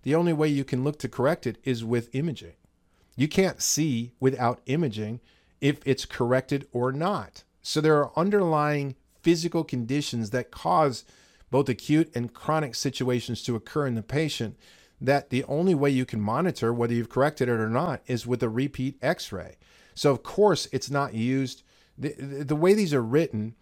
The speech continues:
with ex-, few exceptions, radiographic findings should not be used as outcome measures for low back pain, right?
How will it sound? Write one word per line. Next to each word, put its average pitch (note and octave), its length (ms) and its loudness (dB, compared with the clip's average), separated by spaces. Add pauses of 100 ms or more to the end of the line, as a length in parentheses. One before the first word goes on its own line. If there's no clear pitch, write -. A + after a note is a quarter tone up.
(200)
with C3+ 160 2
ex-, - 280 -4
few D3+ 280 6
exceptions, B2 880 -2 (360)
radiographic D#3 720 2
findings B2 480 0
should A2 220 -4
not B2 340 0
be C3 100 -2
used A#2+ 340 -2
as G#2+ 220 -10
outcome C#3+ 420 0
measures A#2+ 340 0
for - 180 -6
low A2 220 -2
back C3+ 360 -2
pain, E2+ 240 -10 (760)
right? C3 280 -4